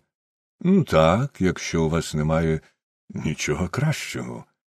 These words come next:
За хвилину ми вже сиділи в колясці й шалено мчали в бік Брікстон-Роуд. Був хмарний туманний ранок. Над будинками висіла сирокорічнева пелена,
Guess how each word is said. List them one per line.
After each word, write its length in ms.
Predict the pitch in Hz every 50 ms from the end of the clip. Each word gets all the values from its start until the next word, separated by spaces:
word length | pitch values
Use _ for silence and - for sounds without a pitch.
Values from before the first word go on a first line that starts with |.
| _ _ _ _ _ _ _ _ _ _ _ _ _ _ _ -
За 200 | 69 80 127 135
хвилину 520 | - - 139 147 165 170 220 226 208 196
ми 160 | 175 165 165 156
вже 180 | 135 135 139
сиділи 480 | - - 123 117 113 131 147 143 139 139
в 80 | 131
колясці 720 | - - 127 120 104 76 71 71 67 - - - - - 76
й 80 | 71 69
шалено 600 | - - - 76 73 87 123 175 175 151 147 147
мчали 560 | 139 127 - - - 110 113 117 110 107 98
в 80 | 80 67
бік 380 | 123 - 104 113 - - - _ _ _ _ _ -
Брікстон-Роуд. 1400 | 107 98 - 98 98 - - - - - - 92 92 82 76 76 82 78 71 65 60 - - - - - - _ _ _ _ _ _ _ _ _ _ _ _ _ _ _ _ -
Був 280 | 139 - 180 214 202
хмарний 840 | - - - 151 151 160 180 185 180 180 175 175 180 175 160 143 - _ _
туманний 680 | - 113 107 101 101 107 117 123 123 113 113 110 104
ранок. 720 | 85 67 71 71 73 73 73 71 71 71 73 - - - _ _ _ _ _ _ _ _ _ _ _ _ _ _ -
Над 200 | 78 92 98 95
будинками 880 | 85 104 117 113 120 180 208 208 190 - - 165 156 151 151 151 143 135 - _ _ _ _ _ -
висіла 720 | 131 - 117 160 175 - - - 156 147 139 135 135 131
сирокорічнева 1160 | 117 - - - 92 90 87 87 85 - - 82 85 113 143 139 - - - 143 135 127 131 123
пелена, 800 | - _ - 202 196 185 175 147 127 123 - 120 58 60 -